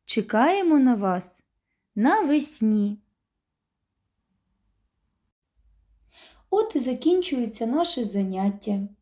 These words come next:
Сподіваюсь, що вам було цікаво і ви дізналися багато нового.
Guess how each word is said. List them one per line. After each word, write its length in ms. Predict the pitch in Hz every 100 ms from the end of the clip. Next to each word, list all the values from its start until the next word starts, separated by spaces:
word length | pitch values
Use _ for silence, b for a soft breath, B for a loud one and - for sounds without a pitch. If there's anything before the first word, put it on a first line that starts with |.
| _ _ _
Сподіваюсь, 720 | - - 214 202 262 339 311
що 200 | - 214
вам 260 | 233 381 302
було 260 | 214 233
цікаво 720 | 302 - 190 - 190 180 185 208
і 100 | 208
ви 140 | 202
дізналися 720 | 214 180 175 254 330 302 - 233
багато 640 | 190 226 320 370 311 294 214
нового. 580 | 208 180 175 175 196